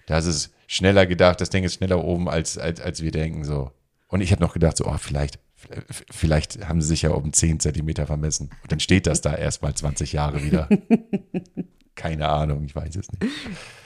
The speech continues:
Speaker 1: Ähm, ja. Äh, ja, was ist dein Plan? Heute noch ein Kreiselkonzert, richtig?
Speaker 2: Ja,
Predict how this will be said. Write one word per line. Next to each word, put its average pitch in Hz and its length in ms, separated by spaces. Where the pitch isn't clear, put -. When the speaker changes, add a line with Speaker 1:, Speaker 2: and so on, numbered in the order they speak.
Speaker 1:
Ähm, 73 440
ja. 101 380
Äh, 107 120
ja, 120 280
was 107 120
ist - 40
dein 123 120
Plan? 156 240
Heute 160 160
noch 139 80
ein 135 40
Kreiselkonzert, 165 720
richtig? 175 360
Speaker 2:
Ja, 196 200